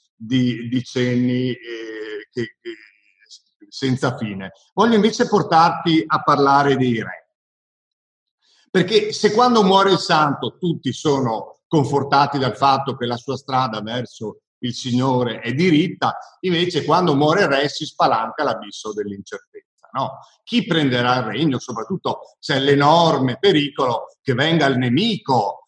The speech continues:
che venga il re, eh, che sta di là della Manica a prendere, o di là delle Alpi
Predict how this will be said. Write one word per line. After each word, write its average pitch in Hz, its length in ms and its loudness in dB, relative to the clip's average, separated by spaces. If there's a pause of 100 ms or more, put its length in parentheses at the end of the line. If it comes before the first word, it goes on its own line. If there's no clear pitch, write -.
(120)
che 139 140 -2
venga 160 340 4
il 127 80 2
re, 175 520 0
eh, 135 180 -6 (340)
che 160 100 0
sta 160 240 2
di 156 120 4
là 151 160 6
della 143 200 2
Manica 156 720 2
a 123 120 0
prendere, 123 720 -2 (220)
o 135 200 2
di 135 100 0
là 139 160 4
delle 131 220 -2
Alpi 190 560 2